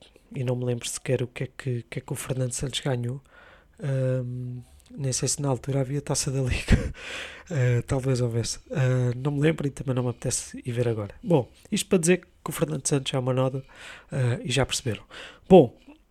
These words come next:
relativamente à seleção, houve também o caso, a polémica da semana, que para mim acaba por não ser uma polémica, porque o Rafa,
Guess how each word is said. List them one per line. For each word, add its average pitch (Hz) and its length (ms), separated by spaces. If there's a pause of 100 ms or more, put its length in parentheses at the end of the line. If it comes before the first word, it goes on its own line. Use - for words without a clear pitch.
(260)
relativamente 202 640
à 190 60
seleção, 170 600
houve 175 220
também 175 400
o 156 60
caso, 147 480 (600)
a 135 80
polémica 156 600
da 151 120
semana, 143 520 (440)
que - 80
para 160 180
mim 151 160
acaba 139 280
por - 180
não 143 80
ser 151 140
uma 143 140
polémica, 180 500
porque - 240 (200)
o - 60
Rafa, 135 460